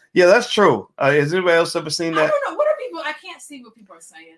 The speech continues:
Speaker 2: Am I
Speaker 1: Well,
Speaker 2: off or what?
Speaker 1: well,
Speaker 2: I don't
Speaker 1: people,
Speaker 2: think
Speaker 1: oh,
Speaker 2: I
Speaker 1: people
Speaker 2: am.
Speaker 1: are agreeing. I mean, and you have a P H D in this stuff, so, you know, your, your, your views have a lot
Speaker 2: No,
Speaker 1: of
Speaker 2: no, that
Speaker 1: validity.
Speaker 2: doesn't mean much to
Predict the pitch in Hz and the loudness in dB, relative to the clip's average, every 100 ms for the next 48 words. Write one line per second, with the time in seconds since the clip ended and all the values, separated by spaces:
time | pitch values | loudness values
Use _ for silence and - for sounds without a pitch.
0 | 190 277 359 165 160 285 - 233 - 208 | -16 -12 -2 2 2 0 -8 -16 -14 -14
1 | - 208 190 285 330 349 - 254 226 320 | -8 -6 -2 0 2 2 4 4 6 4
2 | 320 262 214 143 151 160 127 131 143 165 | 6 4 4 2 2 4 4 2 0 0
3 | 196 202 185 151 165 143 131 131 113 107 | 2 0 0 -4 -2 -2 -2 -4 -4 -8
4 | - 104 95 101 104 98 _ 110 107 - | -8 -10 -10 -14 -14 -14 _ -20 -18 -8
5 | 123 104 107 120 107 123 123 - 120 123 | -6 -4 -4 -4 -4 -2 -4 -4 -4 -4
6 | 113 117 107 107 104 - 107 107 104 104 | -4 -6 -4 -4 -6 -6 -6 -2 -2 -4
7 | 107 104 101 98 107 _ _ _ _ _ | -8 -8 -8 -12 -16 _ _ _ _ _